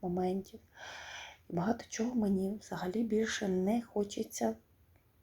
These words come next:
Я б таке вже не купила, і чому я не можу,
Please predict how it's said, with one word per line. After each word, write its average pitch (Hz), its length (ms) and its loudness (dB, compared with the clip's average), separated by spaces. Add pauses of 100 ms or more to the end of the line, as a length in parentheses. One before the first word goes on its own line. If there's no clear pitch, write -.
(240)
Я 196 180 2
б 202 60 -8
таке 196 280 -2
вже 185 180 0
не 180 120 2
купила, 220 560 4
і 202 120 6
чому 196 560 4
я 208 160 4
не 196 140 2
можу, 196 420 0